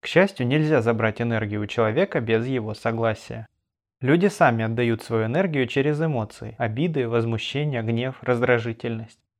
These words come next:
И тот, кто таких недостатков не имеет, свою энергию провоцирующим его энергетическим вампирам не отдает.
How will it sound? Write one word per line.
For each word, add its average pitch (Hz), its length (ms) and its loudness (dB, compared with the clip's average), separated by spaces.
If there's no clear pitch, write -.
И 139 80 2
тот, 135 240 4
кто - 200 -4
таких 131 340 -2
недостатков 127 720 0
не 127 160 -2
имеет, 160 300 0
свою 123 300 0
энергию 147 380 2
провоцирующим 120 800 0
его 120 240 0
энергетическим 120 840 -4
вампирам 143 480 -2
не 127 180 -4
отдает. 110 500 -6